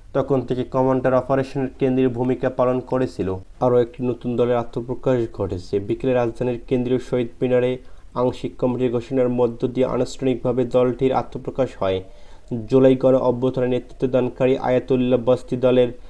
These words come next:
নতুন নাম ঘোষণা করে। এরপর শহীদ আনাসের মা সানজিদা খান দীপ্তি বেলুন উড়িয়ে দলের প্রকাশ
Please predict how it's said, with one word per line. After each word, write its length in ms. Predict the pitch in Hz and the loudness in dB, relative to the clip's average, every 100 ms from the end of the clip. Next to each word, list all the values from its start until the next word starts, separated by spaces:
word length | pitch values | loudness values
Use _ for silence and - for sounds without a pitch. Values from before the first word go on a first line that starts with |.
| - - | -10 0
নতুন 280 | 127 123 131 | 0 4 4
নাম 300 | 127 127 120 | 4 4 2
ঘোষণা 280 | 117 131 | 0 0
করে। 240 | 123 127 123 | 2 2 2
এরপর 460 | 127 127 - 127 | 2 0 2 0
শহীদ 400 | 120 - 131 127 - | 0 0 2 2 -2
আনাসের 460 | 127 127 123 139 123 | -2 0 2 0 2
মা 260 | 120 123 120 - - - | 0 -2 -4 -12 -20 -4
সানজিদা 360 | 139 127 127 131 | 0 0 2 0
খান 260 | - 127 | 0 -2
দীপ্তি 380 | 123 131 131 135 | 0 0 0 -2
বেলুন 380 | 123 127 131 131 | 2 4 4 2
উড়িয়ে 260 | 127 123 120 | 2 2 2
দলের 280 | 123 127 | 2 2
প্রকাশ 420 | 123 - 123 127 | 0 -2 -2 -2